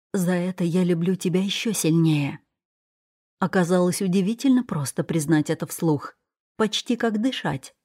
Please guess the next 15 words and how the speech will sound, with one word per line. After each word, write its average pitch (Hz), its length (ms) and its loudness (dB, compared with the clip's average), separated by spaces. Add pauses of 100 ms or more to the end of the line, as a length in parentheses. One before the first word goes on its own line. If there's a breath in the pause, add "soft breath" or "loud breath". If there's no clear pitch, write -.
(420)
"Ты 226 100 2
хочешь 220 420 2
удержать 214 520 2
меня 208 280 2
силой? 208 500 0 (160)
Можешь, 202 580 0 (180)
но 202 120 4
не 208 220 2
делаешь 170 440 -2
этого". 143 440 -8 (760)
"Если 151 480 0
бы 165 160 6
мог, 170 300 6
сделал 143 580 2
бы", 156 280 -2